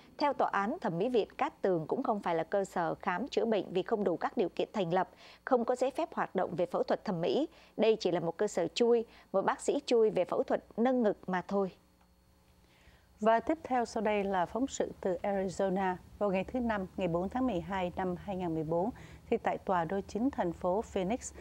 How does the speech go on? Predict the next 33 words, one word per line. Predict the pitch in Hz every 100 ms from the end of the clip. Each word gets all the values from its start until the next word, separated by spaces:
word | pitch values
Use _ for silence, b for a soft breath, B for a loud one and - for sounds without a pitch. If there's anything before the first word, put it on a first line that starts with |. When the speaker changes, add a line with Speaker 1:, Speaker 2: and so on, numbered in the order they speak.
| B 208
Speaker 2:
đã | 190
cử | - 196
hành | 208 185
lễ | 175 156
công | - 208 202
nhận | 175 165
và | 170 175 165
vinh | 196 185
danh | 196 180
lá | 196
cờ | 247 208
vàng | 180 185 175 B B B
là | 214 208
lá | 208
cờ | - 208 180
của | 202
cộng | - 175
đồng | 175 160
Việt | 175 -
Nam. | 190 175 b b b -
Kính | 247 233
mời | 170
quý | 220
vị | 208 160 -
theo | 196
dõi | 151
phóng | 202 233
sự | -
sau | 156 196
đây | 185 180 B B -
do | 185 196 180
Vũ | 170 160
Nhân | 196 196